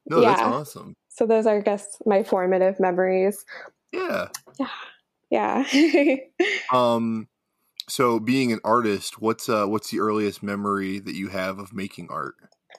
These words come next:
Speaker 2: Yeah. Um, I mean, like any kid, I really liked drawing and, like, painting and stuff when I was, like, a very, very small kid. Um, and then I went to, I was in, like, a program where I took, like,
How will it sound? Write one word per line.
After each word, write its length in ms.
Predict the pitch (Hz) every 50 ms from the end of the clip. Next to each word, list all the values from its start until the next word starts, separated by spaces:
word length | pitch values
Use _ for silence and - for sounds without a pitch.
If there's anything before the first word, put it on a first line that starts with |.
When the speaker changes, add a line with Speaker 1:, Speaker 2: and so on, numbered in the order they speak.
| _ _ _ _
Speaker 2:
Yeah. 460 | - 262 302 302 247 196 175 175 - - -
Um, 680 | - 226 233 240 240 240 240 233 233 233 233 220 214 - - 220
I 80 | 220
mean, 240 | 220 220 220 220 226
like 180 | 226 220 226 -
any 300 | - 185 190 196 202 196
kid, 240 | - - 202 185
I 60 | 185 175
really 280 | 170 175 180 180 180
liked 260 | 180 185 180 170 - - - -
drawing 760 | - 185 165 151 156 160 165 165 165 165 170 170 170 170 190 - - _ - - - - _
and, 240 | - 277 311 311 277 277
like, 300 | 269 240 233 233 240 -
painting 440 | 262 311 302 269 - - 294 262
and 140 | 269 269 226
stuff 260 | - - 220 208 214
when 100 | - 220
I 100 | 208 202
was, 120 | 196 196 196
like, 140 | 208 180 -
a 60 | 202
very, 340 | 202 185 175 165 165 - 202
very 260 | - - 113 214 220
small 300 | 220 - - - - 220
kid. 400 | - - - - - - 233 240 262 - _
Um, 680 | 208 214 220 214 214 214 208 208 202 202 208 226 233 - _ - - - - - - - - - _ _ _ _ _ _ _ -
and 800 | 233 247 240 240 240 240 240 240 240 233 233 233 226 - 196 185
then 340 | - 233 214 214 226 226 240
I 100 | 240 240
went 240 | 233 226 214 202 - - -
to, 680 | - 233 226 220 214 208 208 202 202 196 196 196 190 - - - _ _ _ _ _
I 140 | 202 208 202
was 200 | 202 202 214 220
in, 160 | 220 202 202
like, 200 | 196 190 180 -
a 80 | 202 196
program 680 | 196 - - 220 190 185 185 190 190 180 180 180 185 180
where 140 | 180 180 175
I 120 | 175 180
took, 380 | 180 - - 185 170 - - -
like, 180 | 208 202 -